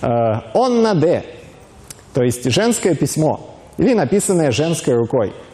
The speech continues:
Потому что в противовес, э, катакане, которая разрабатывалась мужчинами, людьми, которые имеют доступ к образованию,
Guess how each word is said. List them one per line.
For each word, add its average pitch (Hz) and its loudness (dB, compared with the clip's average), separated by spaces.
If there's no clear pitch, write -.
Потому 135 -2
что 131 -2
в - -4
противовес, 151 0
э, 107 2
катакане, 277 -2
которая 196 2
разрабатывалась 147 0
мужчинами, 202 2
людьми, 135 2
которые 104 0
имеют 139 2
доступ 123 0
к 135 -2
образованию, 247 2